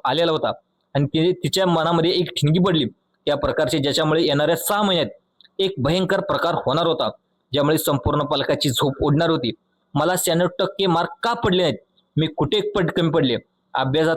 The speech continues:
कुठे मी अभ्यास केला नाही, असा विचार करता करता तिने एक असा निर्णय घेतला ज्याची कल्पनाच कोणी केलेली नव्हती. तिने बघितलं जी एक मुलगा किंवा मुलगी, पाहायला गेलं तर राधिका, जिला शहाण्णव टक्के मार्क पडले होते,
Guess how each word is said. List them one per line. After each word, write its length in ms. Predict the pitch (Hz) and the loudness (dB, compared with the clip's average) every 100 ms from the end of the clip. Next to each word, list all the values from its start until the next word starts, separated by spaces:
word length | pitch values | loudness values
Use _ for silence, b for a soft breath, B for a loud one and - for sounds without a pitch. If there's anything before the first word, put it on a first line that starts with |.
| - | -2
कुठे 260 | 165 151 208 | -4 0 2
मी 160 | 190 196 | 2 2
अभ्यास 320 | 151 160 165 160 | 2 0 0 0
केला 180 | 160 | 0
नाही, 160 | 170 123 - _ _ 127 | 0 -2 -6 _ _ -4
असा 200 | 127 156 | 0 2
विचार 300 | 135 165 156 | 2 2 0
करता 320 | - 165 202 | -2 -2 0
करता 340 | 180 147 165 156 - _ _ | 0 0 -2 -4 -12 _ _
तिने 180 | 185 208 | 0 0
एक 100 | 156 - | -2 -4
असा 180 | 139 220 | 0 2
निर्णय 300 | 208 190 190 | 2 2 2
घेतला 260 | 180 127 - _ _ _ | 0 -2 -4 _ _ _
ज्याची 300 | 127 143 - 147 | -4 -2 -2 -2
कल्पनाच 420 | 156 135 151 151 - | 0 0 0 -2 0
कोणी 220 | 143 156 | 0 0
केलेली 340 | - 139 151 | -2 -2 0
नव्हती. 240 | 151 120 117 | 0 0 -2
तिने 580 | - _ _ _ 160 175 | -6 _ _ _ 0 2
बघितलं 500 | 156 190 180 185 185 - - _ _ - | 2 2 2 2 0 -4 -16 _ _ -4
जी 120 | 220 | 0
एक 160 | 226 202 | 0 2
मुलगा 300 | 175 160 175 | 0 2 0
किंवा 280 | 165 165 175 | 0 2 2
मुलगी, 320 | 170 156 120 - _ _ _ _ _ | 2 0 -2 -6 _ _ _ _ _
पाहायला 220 | 147 160 | 0 2
गेलं 180 | 160 156 151 | 2 0 0
तर 80 | 160 | 0
राधिका, 400 | 151 160 - 120 - - 117 | 2 2 0 -2 -4 -8 -4
जिला 180 | 151 160 | 0 0
शहाण्णव 320 | 175 156 165 | 0 2 2
टक्के 240 | 165 - 160 | 0 -2 0
मार्क 280 | 156 151 - | 0 -2 -2
पडले 180 | 185 202 | 2 2
होते, 200 | 156 | 2